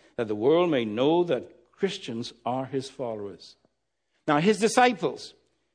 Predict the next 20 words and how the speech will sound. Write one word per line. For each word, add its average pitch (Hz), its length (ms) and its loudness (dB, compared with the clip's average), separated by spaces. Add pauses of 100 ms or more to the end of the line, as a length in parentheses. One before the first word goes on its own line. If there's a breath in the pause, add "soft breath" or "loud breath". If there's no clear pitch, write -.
(640)
when 269 240 4
they 247 180 4
put 240 320 -2
these 220 260 0
two - 140 -2
commands 190 500 2
together, 165 680 2 (840)
demonstrated 196 880 2
the 151 80 -2
New 143 260 0
Testament 185 680 -6
concept 170 720 -6
for 139 120 -4
evangelism 131 960 -2 (1400)
as 120 180 -8
planned 127 640 -2
or 113 140 -4
directed 110 560 -4
by 135 160 -4
God, 127 400 -4